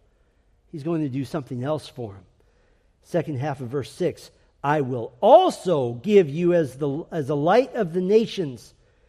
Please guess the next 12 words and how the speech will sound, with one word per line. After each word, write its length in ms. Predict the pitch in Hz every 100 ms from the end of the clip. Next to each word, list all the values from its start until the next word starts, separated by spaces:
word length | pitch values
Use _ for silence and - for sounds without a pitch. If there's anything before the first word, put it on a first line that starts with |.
| _ _
so 220 | _ 175 160
that 120 | 156
my 280 | 143 190 190
salvation 720 | - 170 143 180 - 147 127
may 140 | 131
reach 460 | 120 190 - - - _ _ -
to 60 |
the 200 | 127 156
end 340 | 170 143 127 110 _ _
of 100 | 123
the 120 | 117
earth." 400 | 156 214 127 -